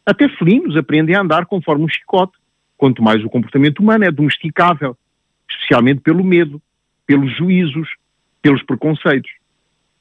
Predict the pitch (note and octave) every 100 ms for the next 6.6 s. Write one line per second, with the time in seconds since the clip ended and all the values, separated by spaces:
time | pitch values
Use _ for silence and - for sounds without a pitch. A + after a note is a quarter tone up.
0 | _ A3 B3+ - F#3+ - G3+ A#3 F3 D#3
1 | - - - F3 F#3+ F3 F#3 F#3 E3+ D3+
2 | D#3+ G3 - _ _ _ _ - F#3+ F3+
3 | E3+ G3 - F#3 F3+ - F#3 D3+ E3 G#3
4 | F3 G2 - _ _ _ _ _ - -
5 | G3+ A3 F3+ F#3+ G#3+ D#3+ B2 - C3 D3+
6 | G3 F#3+ F3 F#3+ G#3